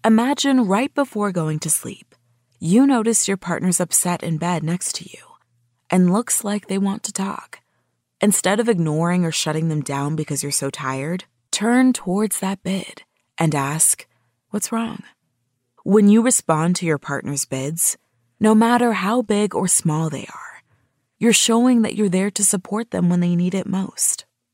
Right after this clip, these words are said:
Creating these habits instead of fixating on one goal can help you and your partner make small changes in your relationship that'll make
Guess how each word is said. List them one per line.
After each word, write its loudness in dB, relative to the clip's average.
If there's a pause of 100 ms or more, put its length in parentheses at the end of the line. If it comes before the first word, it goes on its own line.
(260)
Creating 4
these 4
habits -2
instead -2
of -2
fixating 0
on -2
one 0
goal -4 (360)
can 6
help 2
you 4
and 6
your 2
partner -2
make 2
small 2
changes -2
in -2
your -4
relationship -4
that'll 0
make 0